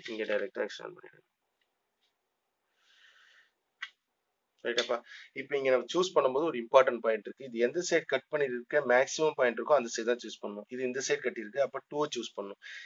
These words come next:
இதுவே இது இந்த சைடு கட் ஆயிருந்ததுன்னா நம்ம இங்க இருக்கிற ஒன்னை சூஸ் பண்ணணும். நான் என்ன பண்றேன்? இங்க இருக்கிற டூவை சூஸ் பண்றேன். டூவை சூஸ் பண்ணிட்டு டூக்கு அப்புறம் இருக்கிறது என்னது பாயிண்ட்? தேர்ட் பாயிண்ட். So, இப்ப இங்க இருந்து என்ன பண்ணிடலாம்? இந்த தேர்ட் பாயிண்டோட டிஸ்டன்ஸ் எடுத்து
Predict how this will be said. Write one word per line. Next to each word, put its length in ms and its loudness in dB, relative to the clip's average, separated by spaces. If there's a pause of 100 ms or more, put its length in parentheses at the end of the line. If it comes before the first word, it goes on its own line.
(160)
இதுவே 260 2
இது 140 0
இந்த 240 0
சைடு 220 4
கட் 220 2
ஆயிருந்ததுன்னா 320 4
நம்ம 180 -2
இங்க 120 0
இருக்கிற 220 0
ஒன்னை 260 0
சூஸ் 240 -14
பண்ணணும். 260 -6
நான் 120 0
என்ன 120 -2
பண்றேன்? 340 -4 (320)
இங்க 200 -2
இருக்கிற 260 2 (460)
டூவை 280 2
சூஸ் 260 -6
பண்றேன். 320 -8 (400)
டூவை 200 0
சூஸ் 220 -8
பண்ணிட்டு 260 -8
டூக்கு 260 2
அப்புறம் 220 4
இருக்கிறது 260 2
என்னது 200 -2
பாயிண்ட்? 320 -4
தேர்ட் 300 8
பாயிண்ட். 280 -4
So, 100 -10
இப்ப 180 -10
இங்க 140 -6
இருந்து 200 -2
என்ன 100 -2
பண்ணிடலாம்? 360 -8 (340)
இந்த 220 -4
தேர்ட் 280 6
பாயிண்டோட 400 0
டிஸ்டன்ஸ் 400 -8
எடுத்து 300 -6